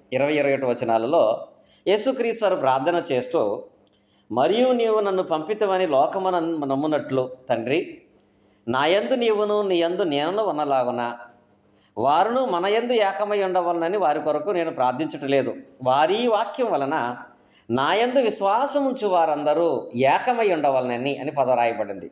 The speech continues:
అంటే భార్యాభర్తలు మాత్రమే ఏకమై ఉండటం కాదు, విశ్వాసము కలిగినటువంటి వారందరూ కూడా, సంఘము కానీ, సహోదరులే కానీ, సమాజమందు కానీ, విశ్వాసము కలిగిన వారందరూ కూడా దేవునిలో ఏకమవటం కాదు, ముందు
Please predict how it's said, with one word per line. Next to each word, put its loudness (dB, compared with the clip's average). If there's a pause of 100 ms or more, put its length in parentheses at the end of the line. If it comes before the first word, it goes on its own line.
(360)
అంటే -4 (640)
భార్యాభర్తలు 2
మాత్రమే -2
ఏకమై -2
ఉండటం -4
కాదు, -4 (920)
విశ్వాసము 0
కలిగినటువంటి 0
వారందరూ 0
కూడా, 0
సంఘము -2
కానీ, -2
సహోదరులే 0
కానీ, 2
సమాజమందు 0
కానీ, -2 (720)
విశ్వాసము 0
కలిగిన 2
వారందరూ 2
కూడా 2
దేవునిలో 2
ఏకమవటం 0
కాదు, 2
ముందు 0